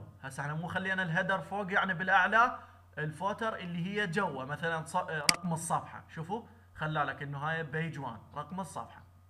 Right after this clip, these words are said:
آه، نرجع من جديد. اللي بعدها البيج نمبر،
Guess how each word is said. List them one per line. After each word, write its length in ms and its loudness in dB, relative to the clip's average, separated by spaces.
آه، 380 -6
نرجع 380 2
من 140 -8
جديد. 320 -16
اللي 380 -4
بعدها 500 8
البيج 540 2
نمبر، 640 0